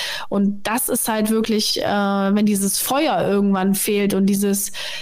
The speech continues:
äh, unbedingt zu dem Verein sch-, zu stehen, dann wird's gefährlich, weil nur gemeinsam schafft man es halt wirklich erfolgreich zu sein. Und wenn man die Fans jetzt wieder verliert,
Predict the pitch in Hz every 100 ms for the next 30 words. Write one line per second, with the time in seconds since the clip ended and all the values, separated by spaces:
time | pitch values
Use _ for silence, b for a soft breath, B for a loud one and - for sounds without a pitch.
0 | B - - - 202 202 233 277 262 220
1 | 233 233 - - 214 220 - 104 214 226
2 | 214 226 - 214 - 254 247 202 262 262
3 | B B - - 165 208 269 262 254 262
4 | 233 - 220 226 269 - 202 202 220 233
5 | 254 269 233 - 214 208 202 196 233 233
6 | 214 226 226 226 - - 220 220 - 196
7 | 196 - 196 202 - - - 202 202 208
8 | 196 190 - 220 220 180 180 - 180 170
9 | 202 214 190 190 196 - - 208 202 208
10 | 208 202 240 285 277 247 - 233 247 254
11 | 226 202 233 285 330